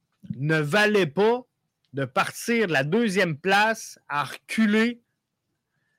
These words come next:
en, à l'extérieur du portrait des séries. Donc, moi, je vois un C F Montréal progresser. Pourquoi ? Parce que il aurait juste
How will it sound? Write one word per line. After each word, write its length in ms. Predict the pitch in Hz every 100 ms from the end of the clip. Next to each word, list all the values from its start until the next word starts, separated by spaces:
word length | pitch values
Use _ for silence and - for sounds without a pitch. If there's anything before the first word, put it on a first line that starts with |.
| _ _ _ _ _ _
en, 180 | 185 202 -
à 140 | - 160
l'extérieur 840 | 196 214 - 214 170 185 208 208
du 140 | 135 127
portrait 460 | 185 - - 190
des 140 | 165 139
séries. 420 | - 131 127 113 _ _ _ _ _ _ _ _ -
Donc, 200 | 143 143
moi, 220 | 185 247
je 80 | 196
vois 340 | 160 202 214 170
un 80 |
C 220 | 143 190 190
F 80 |
Montréal 520 | 185 160 156 165 175 143
progresser. 720 | - 156 139 147 - 196 220 - - _
Pourquoi ? 500 | 202 - - 214 240 240 - - -
Parce 280 | 175 -
que 300 | - 208 220 220 _ _ _ _ - _ _ _ _ -
il 160 | 202 196
aurait 260 | 196 208
juste 440 | 175 202 254 -